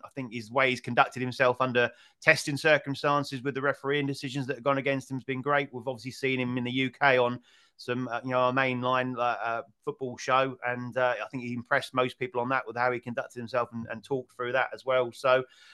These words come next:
um, yeah, I, I, I like what he's done at Wolves. I think they've had a, a tough start to the season in more ways than one. Um, and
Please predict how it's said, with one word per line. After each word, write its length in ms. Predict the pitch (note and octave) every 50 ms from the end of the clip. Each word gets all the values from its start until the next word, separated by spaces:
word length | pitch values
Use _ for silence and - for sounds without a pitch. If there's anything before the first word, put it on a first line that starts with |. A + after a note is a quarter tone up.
| - _ -
um, 240 | C#3 C#3+ D3 D3+ E3
yeah, 160 | F3 - G#3+ -
I, 160 | C#3 D3+ D3+ -
I, 160 | - D#3 D3+ - - -
I 80 | E3+ E3
like 260 | E3+ F3+ F#3 F#3+ F#3 - _
what 240 | - D3 E3+ E3 - D3
he's 140 | D3 C#3
done 180 | B2+ D#3+ D#3 D#3
at 100 | C#3+ C#3
Wolves. 380 | D3+ D#3+ D#3+ E3+ E3+ E3 - -
I 60 | - B2+
think 300 | - - D#3 C#3+ C#3 -
they've 120 | C#3 C3+
had 180 | D3 C#3+ C3+ C3+
a, 140 | C3+ A#2+
a 60 | B2+ B2+
tough 300 | - - E3 D#3 - -
start 360 | - - D#3 C#3+ C3+ - -
to 60 | -
the 60 | A#2+ A#2+
season 580 | - C#3+ C3+ C3+ C3 A#2+ B2 B2+ B2+ B2 A#2 - _ _ _ _ _ _
in 160 | - C3 B2 C3
more 200 | C#3 C#3 C3 A#2+
ways 280 | A#2+ A#2 A#2 A#2 G2
than 160 | G#2+ A#2 A2+
one. 260 | A#2 B2 C3 C3+ C3+ - _ _ _ _ _ _ _ _ -
Um, 340 | B2+ C#3 D3 D3 D3+ D3+ C#3+
and 380 | D#3 E3 E3 D#3+ E3 E3 -